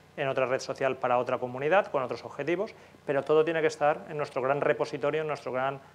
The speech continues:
almacén, que es, eh, el web o el blog.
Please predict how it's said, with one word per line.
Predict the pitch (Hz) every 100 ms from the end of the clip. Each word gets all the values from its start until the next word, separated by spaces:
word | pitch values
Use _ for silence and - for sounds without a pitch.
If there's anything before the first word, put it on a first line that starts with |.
| -
almacén, | 139 139 131 - 143 156 - - - - -
que | 143 127 127
es, | 131 - - 175
eh, | 135 117 123
el | 131
web | 113 143 175 - -
o | 131
el |
blog. | 110 110